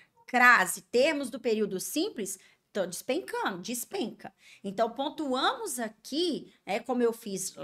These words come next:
na morfologia, nas classes gramaticais, pontuamos aqui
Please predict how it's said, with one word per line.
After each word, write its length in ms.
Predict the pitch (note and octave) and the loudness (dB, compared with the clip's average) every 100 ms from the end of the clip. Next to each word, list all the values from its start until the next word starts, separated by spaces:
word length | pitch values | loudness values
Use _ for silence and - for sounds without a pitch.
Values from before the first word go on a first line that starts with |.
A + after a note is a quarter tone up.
| - | -8
na 200 | G3+ C4 | -2 -2
morfologia, 760 | A#3+ A#3 - F3+ E3+ D#3+ G#3+ A3 | -2 -4 -6 -6 -6 -6 -8 -8
nas 200 | F3 - | -8 -6
classes 300 | G3 F#3+ - | -4 -4 -6
gramaticais, 600 | F3+ E3+ - - B3+ - - - | -12 -10 -8 -6 -6 -8 -18 -14
pontuamos 520 | - A#3 A#3 A#3 C#4+ A#3+ | -6 -6 -4 -6 -4 -8
aqui 500 | A3+ D4 D#4 G#3+ | -8 -6 -4 -6